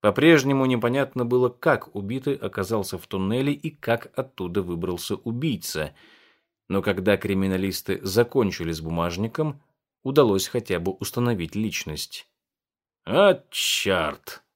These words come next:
буркнул Сивил. "Американец!" Он протянул мне пакет для вещдоков, в котором лежала пластиковая карточка. Первая строчка на ней гласила: "Штат Нью-Йорк", ниже значилось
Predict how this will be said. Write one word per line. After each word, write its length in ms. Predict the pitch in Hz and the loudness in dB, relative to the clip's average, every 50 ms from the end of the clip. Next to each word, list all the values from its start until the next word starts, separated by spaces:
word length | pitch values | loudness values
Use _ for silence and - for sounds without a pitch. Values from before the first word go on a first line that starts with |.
| _ _ - | _ _ -10
буркнул 480 | 95 85 95 92 90 80 - 95 90 85 | -4 -2 0 0 0 -2 -6 -6 -6 -4
Сивил. 480 | - - - 95 87 85 85 80 76 _ _ _ _ _ _ _ _ _ _ _ _ _ _ - | -4 -2 -2 -2 -2 -2 -4 -6 -8 _ _ _ _ _ _ _ _ _ _ _ _ _ _ -4
"Американец!" 1040 | - 98 110 120 123 123 110 117 123 113 104 90 80 73 71 - - - - - _ _ _ _ _ _ _ _ _ _ _ _ _ _ _ _ - | 0 2 4 6 6 4 6 6 6 6 6 4 -2 -4 -8 -10 -10 -12 -12 -14 _ _ _ _ _ _ _ _ _ _ _ _ _ _ _ _ -4
Он 200 | - 117 131 120 | 0 2 2 2
протянул 440 | - 123 120 - 127 123 131 135 131 | 4 2 2 2 4 4 4 6 6
мне 160 | 127 123 120 110 | 4 4 2 2
пакет 360 | - 113 104 - 135 123 101 | 0 -2 0 2 2 2 2
для 160 | 101 107 107 | 4 2 2
вещдоков, 720 | 101 101 95 92 87 90 123 139 139 - 143 127 - - - | 2 2 0 -2 0 2 2 2 2 2 0 -2 -2 -4 -14
в 80 | - - | -12 -6
котором 380 | - 110 104 - 120 113 107 104 | -4 -4 0 0 0 2 2 2
лежала 420 | 104 98 90 92 113 120 120 120 | 0 0 0 0 0 2 2 0
пластиковая 760 | 110 - 95 95 98 95 - - 101 - - 98 98 95 95 | 0 -2 0 0 0 0 -2 -8 -12 -10 -6 -2 -2 -2 -2
карточка. 720 | - - 113 98 82 80 - - - - - - 73 76 - _ _ _ _ _ _ _ _ _ _ _ _ - | 0 0 0 0 0 -2 -6 -10 -10 -10 -10 -12 -14 -14 -16 _ _ _ _ _ _ _ _ _ _ _ _ 4
Первая 420 | 139 143 147 143 131 131 127 123 | 6 6 8 8 8 6 6 4
строчка 500 | 113 - - 151 170 143 - - - 107 | 4 2 2 2 2 2 2 0 -2 -2
на 80 | 101 101 | 0 0
ней 200 | 104 101 98 92 | 0 0 0 0
гласила: 640 | 92 101 98 - - - 143 147 143 135 123 - _ _ _ _ _ | -2 -2 -2 -2 -2 -2 0 4 4 4 2 2 _ _ _ _ _
"Штат 480 | - - - - 127 117 104 - - | -10 -10 -4 2 4 4 4 2 0
Нью-Йорк", 640 | 98 98 95 92 98 120 156 165 - - - - _ _ _ _ _ - | -4 -2 -2 0 2 2 2 2 0 -4 -14 -16 _ _ _ _ _ -6
ниже 320 | 98 95 107 117 123 151 | -2 0 0 2 2 0
значилось 720 | 143 110 95 101 98 95 - - 113 113 117 110 - - | 0 0 0 -2 -2 -2 -2 -4 -2 -2 -2 -2 -2 -8